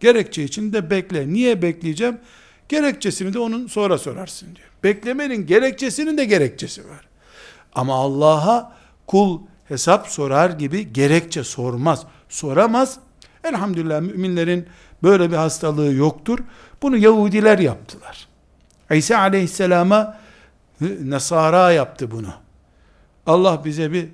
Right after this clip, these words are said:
sofra indirsin gökten, bir görelim." dedi. Dediler. Edep dışı şeyler söylediler. Böyle bir sıkıntımız elhamdülillah bizim yoktur.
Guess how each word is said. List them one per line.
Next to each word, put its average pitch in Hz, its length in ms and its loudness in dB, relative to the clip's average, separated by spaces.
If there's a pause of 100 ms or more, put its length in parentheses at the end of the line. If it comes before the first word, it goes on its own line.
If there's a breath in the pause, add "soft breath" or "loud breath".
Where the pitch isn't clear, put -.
(120)
sofra 160 440 4
indirsin 151 520 0
gökten, 135 460 -2
bir 131 80 -4
görelim." 131 500 2
dedi. - 260 -20 (1040)
Dediler. 254 400 4 (600)
Edep 202 340 -2
dışı 180 220 -6
şeyler 180 460 -4 (140)
söylediler. 147 720 -6 (560 loud breath)
Böyle 285 320 -8
bir 233 80 -10
sıkıntımız 208 840 -6 (420 soft breath)
elhamdülillah 160 960 -4
bizim 131 320 -6
yoktur. 202 420 2